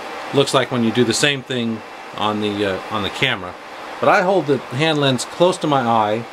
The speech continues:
and then I move the sample in and out for focus. That allows you to, uh, uh,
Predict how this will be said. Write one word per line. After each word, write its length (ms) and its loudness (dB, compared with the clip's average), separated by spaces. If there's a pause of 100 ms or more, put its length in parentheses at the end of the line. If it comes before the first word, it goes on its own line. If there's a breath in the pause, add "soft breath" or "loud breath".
(460)
and 180 0
then 120 2
I 100 4
move 380 6
the 80 2
sample 560 0
in 100 0
and 160 2
out 220 2
for 180 -8
focus. 600 -2 (800)
That 240 4
allows 440 4
you 140 -2
to, 320 2
uh, 280 4 (1400)
uh, 160 2